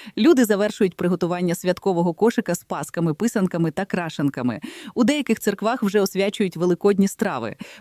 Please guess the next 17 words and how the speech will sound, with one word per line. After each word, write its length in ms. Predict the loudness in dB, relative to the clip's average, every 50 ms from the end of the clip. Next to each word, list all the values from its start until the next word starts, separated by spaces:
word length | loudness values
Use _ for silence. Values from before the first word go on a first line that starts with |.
| _
Перед 220 | 0 2 2 4 4
Великоднем 560 | 4 4 4 4 4 4 6 6 6 6 4
не 80 | 2
варто 340 | 2 2 0 -2 -2 -2 -2
порушувати 560 | 0 2 2 0 0 0 0 -2 -2 0 -2
Великий 380 | 0 2 2 2 2 2 0 -2
піст, 400 | 2 2 2 2 2 0 -4 -6 0
не 140 | 0 2 2
їжте 380 | 2 0 -2 -2 -2 0 0 0
м'ясні 400 | 2 0 0 2 4 4 4 4
та 100 | 4 0
молочні 420 | 0 0 0 -2 -2 -2 -2 -2
продукти. 560 | -2 -2 -2 0 -2 -2 -4 -4 -8 -10 -10 -10 -14 -16 -16 -6 2
Уникайте 500 | 6 6 6 6 6 2 0 0 2 2
гучних 360 | 2 0 0 0 0 0 0
святкувань, 640 | 0 -2 -4 -4 -2 -2 -2 -2 -2 0 4 4 4
конфліктів 640 | 4 2 0 -2 0 -2 -2 -2 -2 -2 -2 -2 -2